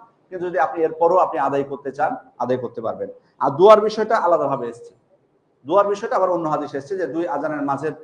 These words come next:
বা আজান ইকামতের মাঝে দোয়া আল্লাহ তাআলা ফেরত দেন না, সেক্ষেত্রে সালাতও পড়বেন, দোয়াও করবেন, কোনো সমস্যা নেই। বাবা মা অসুস্থ হলে একজন নারী তার স্বামী সন্তানকে রেখে বাবা মার সেবা করতে পারবে কিনা?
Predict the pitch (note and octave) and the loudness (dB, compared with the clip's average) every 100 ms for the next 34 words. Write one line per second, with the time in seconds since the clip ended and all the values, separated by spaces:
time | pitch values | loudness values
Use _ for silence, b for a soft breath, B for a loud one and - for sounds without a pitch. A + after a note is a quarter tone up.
0 | - B2 C3+ C#3 D#3 D3+ D3 C#3+ C#3+ C3+ | -20 -4 -2 0 -2 -4 -6 -6 -8 -8
1 | C3 C#3+ A#2 C#3 E3 C3+ C3 B2+ - C3 | -6 -8 -6 -2 -2 -2 -4 -6 -6 -6
2 | E3 - - _ _ _ G2 A#2 G#2 A2 | -8 -8 -20 _ _ _ -8 -8 -8 -10
3 | G#2+ - _ _ _ _ _ - E3+ F3 | -10 -12 _ _ _ _ _ -10 -6 -4
4 | E3 C#3+ D#3 F3+ F#3 G3 G#3+ E3+ D#3+ C#3 | -2 2 2 2 0 0 0 0 2 2
5 | B2+ A2 B2+ D#3 C#3+ A#2 - G2 - _ | 0 -6 -10 -10 -10 -12 -12 -16 -18 _
6 | _ _ _ _ _ _ _ _ _ _ | _ _ _ _ _ _ _ _ _ _
7 | _ _ _ _ _ _ _ _ _ _ | _ _ _ _ _ _ _ _ _ _
8 | _ - _ _ C3+ D#3 F3+ F3 D#3+ F#3+ | _ -20 _ _ 2 4 4 2 0 -2
9 | F#3 - F#3+ F3+ D#3 D#3+ D#3+ D#3+ D#3 C#3 | -4 -6 -4 -4 -2 0 0 -2 -2 -4
10 | C3 D3+ D#3+ E3+ - _ _ _ _ _ | -4 -6 -6 -8 -20 _ _ _ _ _
11 | _ - C#3 D#3 F#3 E3+ D3 D#3+ E3+ E3 | _ -4 0 2 2 0 -4 -4 -6 -6
12 | E3+ D#3 D#3 C#3+ C#3+ E3+ C#3 C#3 C3+ B2+ | -10 -8 -8 -6 -6 -2 0 0 -2 -6
13 | C#3 B2 B2 A#2+ B2+ B2+ G#2+ G#2+ G#2 - | -6 -6 -6 -10 -10 -8 -8 -8 -14 -16
14 | F2+ | -20